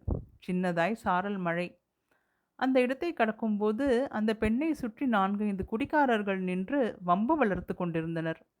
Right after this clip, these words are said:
அவளுடைய பிஞ்சு மனது வேகமாக துடிதுடிக்க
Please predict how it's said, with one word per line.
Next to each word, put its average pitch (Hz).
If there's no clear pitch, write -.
அவளுடைய 190
பிஞ்சு 254
மனது 202
வேகமாக 208
துடிதுடிக்க 214